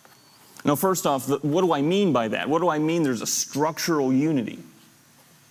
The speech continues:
Well, ultimately, I just mean the covenants are structured the same.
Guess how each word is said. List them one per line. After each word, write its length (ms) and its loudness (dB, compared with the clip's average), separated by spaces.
Well, 180 0
ultimately, 380 0
I 40 2
just 140 -2
mean 160 2
the 80 2
covenants 460 -2
are 60 -4
structured 640 -2
the 80 0
same. 460 -2